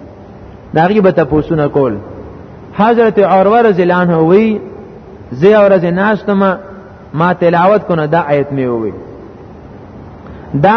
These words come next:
آیت مې ووی، قد، آه، کذبو، نو ما کذبو وی.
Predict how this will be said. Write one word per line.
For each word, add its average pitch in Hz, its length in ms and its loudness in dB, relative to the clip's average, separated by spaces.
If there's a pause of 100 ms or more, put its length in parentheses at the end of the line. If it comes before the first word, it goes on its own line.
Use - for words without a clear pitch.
(100)
آیت 202 200 2
مې 196 180 2
ووی، 226 240 4
قد، 185 280 0 (200)
آه، 165 260 0 (100)
کذبو، 170 560 2 (300)
نو 165 100 0
ما 185 220 2 (120)
کذبو 156 600 0
وی. 98 180 -8